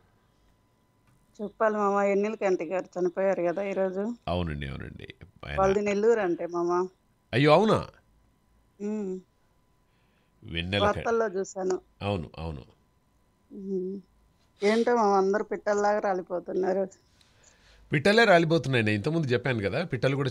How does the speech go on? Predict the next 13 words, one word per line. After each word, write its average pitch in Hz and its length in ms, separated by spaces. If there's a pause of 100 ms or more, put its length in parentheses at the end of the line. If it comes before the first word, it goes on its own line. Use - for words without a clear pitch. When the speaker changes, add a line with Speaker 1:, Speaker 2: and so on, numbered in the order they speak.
Speaker 2:
చాలా 101 160
రాలిపోతున్నాయి. 80 840 (300)
Speaker 1:
అదే, 202 220
నిన్న 202 240
Speaker 2:
ఆ, - 20
Speaker 1:
రాలిపోయాయి. 190 560 (220)
Speaker 2:
ఆ, 76 400
కేరళ, 101 340 (500)
ఆ, 78 100 (600)
దాని 80 180
తర్వాత 80 240
మధ్య-, 214 120
Speaker 1:
జనవరి 233 180